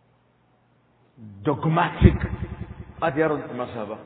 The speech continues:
you are leaving the sunnah for just view of somebody. Ittaqullah ya jama'ah. So I think the issue has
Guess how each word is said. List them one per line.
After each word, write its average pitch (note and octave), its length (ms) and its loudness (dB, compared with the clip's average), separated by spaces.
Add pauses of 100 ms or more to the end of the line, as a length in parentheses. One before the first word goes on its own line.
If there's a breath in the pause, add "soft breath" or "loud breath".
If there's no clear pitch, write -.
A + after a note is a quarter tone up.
(1080)
you A#2 120 -2
are A#2+ 80 0
leaving D#3 280 0
the C3+ 80 -2 (100)
sunnah G2+ 240 0 (1000)
for B2 120 -6
just C#3 220 -4
view C#3 220 -2
of D3 120 -6
somebody. A#2+ 320 -12 (1400)
Ittaqullah A2+ 540 -8
ya G2+ 140 -4
jama'ah. E2 360 -14 (4000)
So G#3 100 -4
I A3 80 -2
think C4+ 180 -8
the F3+ 80 0
issue D#3 300 -6
has A#2+ 100 -6